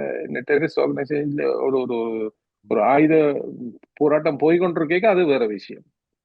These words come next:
ஆ, அதுலயும் நாங்க சந்திக்கல தான். But, ஆ, இப்ப, இப்ப வந்து நாங்கள் என்ன ரகசியம், யார் சந்திச்சோ, எப்ப சந்திச்சோ, யூ எஸ், யூ எஸ் ஸ்டேட் டிபார்ட்மெண்டோடையோ அல்லது இவரோடையோ அல்லது சவுத் ஈஸ்ட் ஏசியாக்கான ஆட்களையோ சந்திக்கல, அது உண்டு. But யூ என் எடுத்துக்கொண்டீங்கன்னா, அங்க இருக்கிறது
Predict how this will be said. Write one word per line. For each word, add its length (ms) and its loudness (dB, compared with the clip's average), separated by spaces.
ஆ, 40 -18
அதுலயும் 320 -4
நாங்க 340 0
சந்திக்கல 340 0
தான். 320 -2
But, 360 2
ஆ, 60 4
இப்ப, 800 2
இப்ப 320 -2
வந்து 220 0
நாங்கள் 300 -2
என்ன 200 -2
ரகசியம், 420 -2
யார் 260 2
சந்திச்சோ, 440 -6
எப்ப 260 -8
சந்திச்சோ, 400 -10
யூ 160 -2
எஸ், 240 -6
யூ 140 -2
எஸ் 260 -6
ஸ்டேட் 300 -2
டிபார்ட்மெண்டோடையோ 760 -8
அல்லது 280 -4
இவரோடையோ 640 -4
அல்லது 240 0
சவுத் 260 2
ஈஸ்ட் 220 0
ஏசியாக்கான 540 -2
ஆட்களையோ 420 -4
சந்திக்கல, 300 -12
அது 220 -2
உண்டு. 340 -2
But 80 2
யூ 260 6
என் 100 4
எடுத்துக்கொண்டீங்கன்னா, 1000 -2
அங்க 360 -2
இருக்கிறது 640 -2